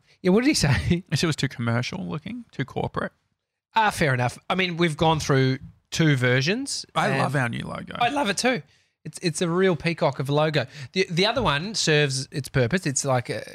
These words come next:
Speaker 1: you know, the origins.
Speaker 2: It's more
Speaker 1: It's
Speaker 2: like a badge sort of thing. What do you think of the old logo?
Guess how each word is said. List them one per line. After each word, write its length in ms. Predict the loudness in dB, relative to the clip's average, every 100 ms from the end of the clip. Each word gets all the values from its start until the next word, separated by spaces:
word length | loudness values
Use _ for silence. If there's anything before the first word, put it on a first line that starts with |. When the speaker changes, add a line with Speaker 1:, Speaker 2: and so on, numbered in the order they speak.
| -14
Speaker 1:
you 100 | -6
know, 120 | -2 0
the 260 | 0 0
origins. 580 | 2 4 4 2 -2 -4
Speaker 2:
It's 120 | -2
more 60 | 0
Speaker 1:
It's 60 | 0
Speaker 2:
like 100 | 0
a 80 |
badge 440 | -4 -2 -4 -4 -6
sort 120 | -4
of 120 | -4 -2
thing. 260 | -2 -2
What 100 | -2
do 60 | 0
you 120 | 0
think 200 | 0 0
of 180 | -2 0
the 180 | 0 0
old 220 | 0 0
logo? 400 | -2 -2 -2 -6